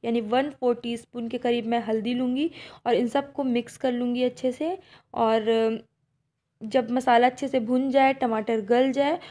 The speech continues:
उसके बाद मैं आगे का प्रोसेस स्टार्ट करूँगी। तो मैंने लगा दिया यहाँ पे लिड और लिड लगाने के बाद, अम, इसको मैंने खोला है पाँच मिनट बाद। तो अब आप देख सकते हैं मटर जो है वो कम्प्लीटली कुक हो चुकी है, मसाला भुन चुका है और ऑयल भी रिलीज़ हो गया है। अब मैं ये जो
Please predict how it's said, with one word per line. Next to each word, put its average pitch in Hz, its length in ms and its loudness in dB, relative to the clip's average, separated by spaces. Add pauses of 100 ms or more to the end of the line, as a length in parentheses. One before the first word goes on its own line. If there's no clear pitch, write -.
(140)
उसके 247 260 0
बाद 226 260 4
मैं 285 120 2
आगे 240 280 4
का 262 140 0
प्रोसेस 254 460 0
स्टार्ट 214 300 0
करूँगी। 208 340 -4
तो 233 120 0
मैंने 226 260 2
लगा 233 240 4
दिया 226 200 0
यहाँ 226 320 0
पे 226 100 0
लिड 220 380 2 (360)
और 226 100 2
लिड 220 240 0
लगाने 247 400 4
के 233 160 -2
बाद, 277 280 2 (340)
अम, 220 240 0 (100)
इसको 254 300 0 (180)
मैंने 233 260 2
खोला 233 280 4
है 262 200 2
पाँच 233 280 4
मिनट 208 240 -2
बाद। 214 260 -4
तो - 60 0
अब 214 140 4
आप 226 140 6
देख 233 220 2
सकते - 320 -4
हैं 277 140 -2
मटर 247 440 2 (320)
जो 240 120 6
है 277 80 10
वो 262 140 2
कम्प्लीटली 233 600 -2
कुक 269 240 -4
हो 240 220 4
चुकी 262 300 -4
है, 269 120 6
मसाला 226 420 0
भुन 247 240 -2
चुका 262 260 -4
है 269 220 -2
और - 240 -4
ऑयल 220 240 0
भी 311 200 4 (300)
रिलीज़ 220 360 2
हो 208 80 -2
गया 202 140 -4
है। - 140 -6
अब 220 120 -2
मैं 233 180 2
ये 233 120 0
जो 240 240 0